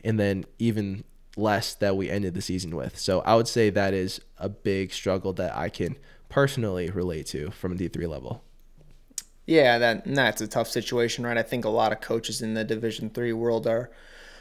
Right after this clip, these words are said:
Speaker 2: pushed to hold larger rosters just because of, you know, just getting students in the door. Um, and, and, like, I think some coaches handle it better than other coaches.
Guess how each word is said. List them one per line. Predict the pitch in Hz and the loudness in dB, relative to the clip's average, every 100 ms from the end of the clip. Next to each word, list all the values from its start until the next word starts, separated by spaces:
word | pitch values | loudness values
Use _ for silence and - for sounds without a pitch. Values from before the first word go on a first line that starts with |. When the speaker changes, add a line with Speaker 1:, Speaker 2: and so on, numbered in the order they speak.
| - | 2
Speaker 2:
pushed | 175 160 - | 6 6 6
to | 143 131 | 4 6
hold | 139 131 113 - | 6 4 0 -2
larger | - 147 139 131 | 6 8 8 4
rosters | 120 120 123 135 127 123 | 8 6 6 2 2 0
just | 127 - | -2 -4
because | 120 - 110 110 - - | -6 -4 -2 -2 -4 -2
of, | 120 110 110 120 - - - - - | 0 2 0 -4 -14 -16 -18 -20 -14
you | - 107 | -8 -6
know, | 107 | -6
just | - - - | -6 -8 -8
getting | - 113 | -4 -4
students | 107 - 110 110 | -4 -2 -2 -2
in | 110 | -4
the | 107 | -2
door. | 101 117 143 143 - | 2 2 0 -6 -6
Um, | 107 104 104 | -2 0 0
and, | 110 104 | -4 -4
and, | 120 113 | -2 0
like, | 110 107 | 0 0
I | 110 | -2
think | 120 107 | -2 -4
some | - 113 | -4 -2
coaches | 127 120 117 | 0 0 -2
handle | - 120 117 | -4 -2 0
it | 113 | 0
better | 113 113 | 0 -2
than | 113 110 | -2 -4
other | 110 117 | -4 -4
coaches. | 127 120 143 139 | -2 -2 -2 -4